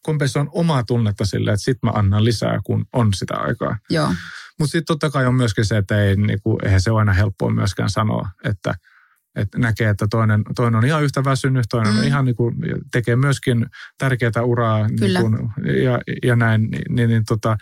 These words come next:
Speaker 1: et, et siinä vaiheessa, miksi, miksi mä saan valita, että nyt mä en oo se ja sen pitää olla, vaikka me
Speaker 2: Mm.
Speaker 1: molemmat ollaan yhtä niinku,
Speaker 2: Mm.
Speaker 1: niin, niin ne, ne on vähän vaikeita
Speaker 2: Joo.
Speaker 1: niinku, tilanteita kyllä.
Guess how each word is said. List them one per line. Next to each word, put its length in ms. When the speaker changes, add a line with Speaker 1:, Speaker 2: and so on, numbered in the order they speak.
Speaker 1:
et, 160
et 120
siinä 220
vaiheessa, 220
miksi, 420
miksi 240
mä 100
saan 280
valita, 420
että 200
nyt 180
mä 180
en 80
oo 100
se 300
ja 100
sen 240
pitää 280
olla, 320
vaikka 240
me 60
Speaker 2:
Mm. 60
Speaker 1:
molemmat 240
ollaan 220
yhtä 220
niinku, 340
Speaker 2:
Mm. 320
Speaker 1:
niin, 180
niin 180
ne, 180
ne 100
on 100
vähän 200
vaikeita 420
Speaker 2:
Joo. 180
Speaker 1:
niinku, 180
tilanteita 480
kyllä. 220